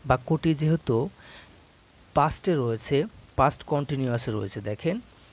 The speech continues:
পাস্ট কন্টিনিউয়াস, তারা গান শুনতেছিল, চলমান রয়েছে, পাস্ট কন্টিনিউয়াসে চলমান রয়েছে। এজন্য আমাদেরকে was অথবা were নিতে হবে।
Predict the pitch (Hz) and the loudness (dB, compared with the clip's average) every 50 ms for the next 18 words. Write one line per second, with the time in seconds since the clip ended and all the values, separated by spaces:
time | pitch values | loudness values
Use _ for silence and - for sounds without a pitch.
0 | - - - 120 123 123 - - 135 123 120 117 110 107 104 - - 117 120 123 | -14 -6 -4 -4 -2 -4 -4 -4 -4 -4 -2 -4 -6 -8 -6 -2 0 0 0 0
1 | 120 123 117 123 135 - - 131 120 117 - 127 117 - - 123 117 113 120 127 | -2 -4 -6 -6 -8 -10 -10 -10 -10 -8 -8 -8 -10 -10 -10 -10 -8 -6 -4 -2
2 | 160 156 120 - - - - - - - - - 151 147 151 151 143 131 120 120 | 0 -2 -2 -4 -8 -16 -20 -20 -20 -14 -6 -2 0 0 0 0 -2 -4 -4 -4
3 | 107 101 98 - 110 - - 117 120 131 - - - - - - - - 120 117 | -6 -6 -6 -8 -10 -6 -2 -2 -2 -2 -2 -6 -12 -14 -18 -18 -12 -6 -6 -6
4 | 117 127 127 117 110 104 104 110 - - 190 214 - - - 156 147 139 117 107 | -4 -4 -6 -6 -6 -6 -6 -6 -6 -6 -6 -6 -6 -4 -2 0 0 0 -2 -4
5 | 104 104 - - - - - - - 123 135 147 160 170 151 143 190 240 - - | -8 -10 -12 -14 -14 -14 -14 -10 -6 -4 -2 -2 -2 -2 -2 -2 -4 -4 -6 -6
6 | 131 120 127 127 135 - - - 127 120 117 120 135 147 143 151 147 - 135 139 | -4 -4 -4 -4 -6 -8 -6 -2 0 2 4 4 4 4 2 0 -2 -2 -2 0
7 | 139 135 131 131 123 117 120 117 107 - - 113 107 104 104 104 | 0 0 2 0 0 0 -2 -4 -6 -6 -6 -8 -6 -6 -8 -10